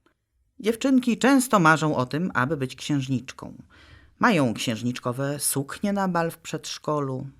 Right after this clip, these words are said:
różowe torebki i korony, żeby tak właśnie się poczuć. Ale po co?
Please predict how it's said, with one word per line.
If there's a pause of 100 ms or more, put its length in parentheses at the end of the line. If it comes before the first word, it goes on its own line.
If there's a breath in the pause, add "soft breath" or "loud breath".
(420)
różowe
torebki (520 loud breath)
i
korony,
żeby
tak
właśnie
się
poczuć. (260)
Ale
po
co?